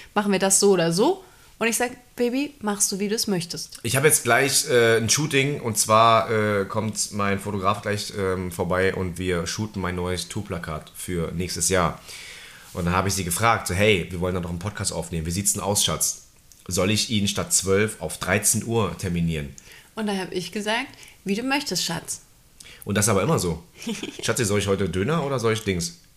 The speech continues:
Speaker 2: "Schatz, entscheid du, so wie du möchtest."
Speaker 1: Aber das ist doch schön,
Speaker 2: Das
Speaker 1: oder
Speaker 2: ist voll,
Speaker 1: nicht?
Speaker 2: das ist voll schön.
Speaker 1: <laughs>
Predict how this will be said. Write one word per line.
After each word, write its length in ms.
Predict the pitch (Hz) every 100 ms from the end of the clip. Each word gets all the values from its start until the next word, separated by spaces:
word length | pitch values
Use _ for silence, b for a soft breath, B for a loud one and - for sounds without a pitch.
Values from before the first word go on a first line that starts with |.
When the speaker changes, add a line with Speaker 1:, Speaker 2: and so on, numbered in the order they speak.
| _
Speaker 2:
"Schatz, 240 | - 139 135
entscheid 260 | 120 110 113 107
du, 160 | 92 87
so 200 | 92 101
wie 80 | 101
du 60 |
möchtest." 460 | 92 98 - - - B B B B B
Speaker 1:
Aber 140 | 214
das 180 | 190 175
ist 180 | 202 -
doch 80 | 214
schön, 340 | - - 220 339
Speaker 2:
Das 160 | - -
Speaker 1:
oder 120 | 175
Speaker 2:
ist 60 | 170
voll, 220 | 180 208
Speaker 1:
nicht? 140 | 190 -
Speaker 2:
das 180 | 120 -
ist 120 | 160
voll 480 | - 151 202 190 - - - -
schön. 300 | - 175 165 B B B
Speaker 1:
<laughs> 60 | -